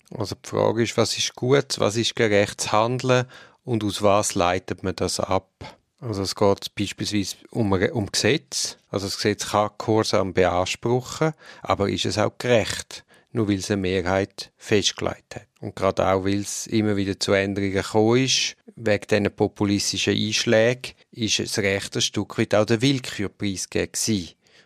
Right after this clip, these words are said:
Und von dem Hintergrund kommt jetzt der Sokrates mit seinen Fragen nach dem Richtpunkt vom Handeln.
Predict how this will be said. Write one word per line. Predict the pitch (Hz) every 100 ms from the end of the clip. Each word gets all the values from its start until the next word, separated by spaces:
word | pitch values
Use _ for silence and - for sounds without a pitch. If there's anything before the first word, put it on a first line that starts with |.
| _
Und | 98 -
von | 104
dem | - 113 104
Hintergrund | 101 98 107 120 127
kommt | - 107 101
jetzt | -
der | 101
Sokrates | - 98 - 101 - 101 98 -
mit | 107 -
seinen | - 98 98
Fragen | - 92 90 87 110 101 - _ _ _ _ _ -
nach | 104 -
dem | - 98
Richtpunkt | 98 92 - 104 110 -
vom | - 143 98
Handeln. | 85 85 87 -